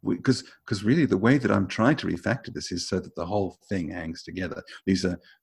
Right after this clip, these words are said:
uh, while they're chapters, they're chapters that have an overall narrative structure. Um, so I'm not trying to say we shouldn't do this podcast or we shouldn't publish this podcast, but I'm concerned that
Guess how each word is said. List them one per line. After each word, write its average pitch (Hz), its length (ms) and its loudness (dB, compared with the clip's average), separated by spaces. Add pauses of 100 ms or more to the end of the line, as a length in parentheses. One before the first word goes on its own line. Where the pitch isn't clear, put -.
uh, 92 100 0
while 101 200 6
they're 95 140 2
chapters, - 460 -2
they're 92 100 -2
chapters - 500 -6 (240)
that 90 100 -6
have 92 320 2
an 90 140 0
overall 87 640 0
narrative 80 680 -8 (380)
structure. - 520 -8 (600)
Um, 87 480 -2
so - 180 0
I'm 95 160 4
not 127 160 4
trying 110 200 4
to 98 60 0
say 95 180 0
we 92 100 4
shouldn't 92 320 -2
do 95 240 0 (280)
this 90 100 -2
podcast - 540 -4
or - 40 -6
we 82 100 -6
shouldn't 85 280 -6
publish 95 260 -4
this 90 100 -12
podcast, 92 460 -6 (380)
but 98 100 -2
I'm 95 140 0
concerned 104 640 2
that 92 160 -2